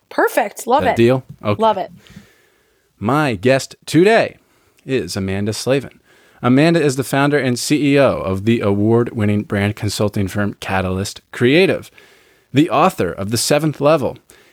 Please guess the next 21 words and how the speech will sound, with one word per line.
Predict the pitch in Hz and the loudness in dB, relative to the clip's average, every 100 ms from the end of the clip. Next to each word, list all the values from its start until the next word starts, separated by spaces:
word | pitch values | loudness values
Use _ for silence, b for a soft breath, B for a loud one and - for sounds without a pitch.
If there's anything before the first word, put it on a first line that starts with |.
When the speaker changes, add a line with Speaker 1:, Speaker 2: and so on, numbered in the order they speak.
| b | b
Speaker 2:
and | 131 | 2
the | 156 | 2
creator | - 143 139 143 | 2 2 2 2
of | 135 123 | 0 -2
the | 123 | -4
Seventh | - 117 117 - | -2 0 -2 -2
Level | 107 104 107 | 0 0 -2
Engagement | 101 104 98 104 - | -2 0 -2 -4 -6
Framework. | - 147 147 95 - - _ _ - B B B | 0 2 2 0 -8 -20 _ _ -20 B B B
Amanda | 131 147 170 170 | 2 2 4 2
guides | 151 143 | 0 0
brands | 117 127 131 | 0 0 2
like | 117 110 | 0 0
Coca-Cola, | - 131 117 - 123 123 120 | 0 0 -2 0 2 2 -2
Google, | - 123 120 117 | 0 2 4 0
and | 110 104 | 0 2
WeWork | 104 131 123 120 - | 4 4 2 0 -2
to | - | -2
more | 107 117 120 | 2 2 2
meaningfully | 113 127 147 143 - 147 139 - | 2 2 2 0 -2 -2 -2 -4
connect | 120 98 110 135 - | -2 0 0 -2 -6